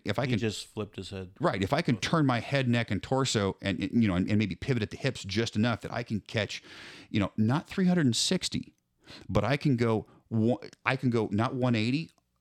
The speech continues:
Speaker 1: to each direction, but I can go two hundred degrees to each direction
Speaker 2: Mm-hmm.
Speaker 1: with my field of view.
Speaker 2: Right.
Speaker 1: I'm good.
Speaker 2: You've overachieved.
Speaker 1: Well, not point, n-, n-, not about overachieving.
Speaker 2: Well,
Speaker 1: I've
Speaker 2: two hundred
Speaker 1: co-,
Speaker 2: and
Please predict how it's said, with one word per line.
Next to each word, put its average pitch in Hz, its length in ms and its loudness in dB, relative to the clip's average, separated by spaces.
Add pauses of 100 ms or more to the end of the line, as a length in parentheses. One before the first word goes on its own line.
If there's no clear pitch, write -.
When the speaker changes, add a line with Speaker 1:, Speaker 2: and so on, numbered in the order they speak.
(120)
Speaker 1:
to - 120 -2
each 123 220 -2
direction, 127 360 0
but 107 120 0
I 107 80 0
can 107 120 -2
go 95 120 2
two - 260 -4
hundred 98 300 -4
degrees 135 360 -2
to 135 140 -8
each 139 160 -4
direction 143 480 -4
Speaker 2:
Mm-hmm. 101 120 -12 (320)
Speaker 1:
with 110 180 2
my 95 160 0
field 107 340 0
of 82 80 -4
view. 92 400 0 (240)
Speaker 2:
Right. 98 240 -8 (100)
Speaker 1:
I'm 92 160 2
good. - 300 -2
Speaker 2:
You've 110 200 -8
overachieved. 98 640 -8 (460)
Speaker 1:
Well, 139 240 0 (1080)
not 156 240 4
point, 240 200 2
n-, 156 240 2 (140)
n-, 151 80 4
not 196 160 4
about 175 120 2
overachieving. 123 540 0 (240)
Speaker 2:
Well, 123 140 -4
Speaker 1:
I've 131 140 2
Speaker 2:
two 143 80 2
hundred 131 160 2
Speaker 1:
co-, 113 60 -2
Speaker 2:
and 107 60 -4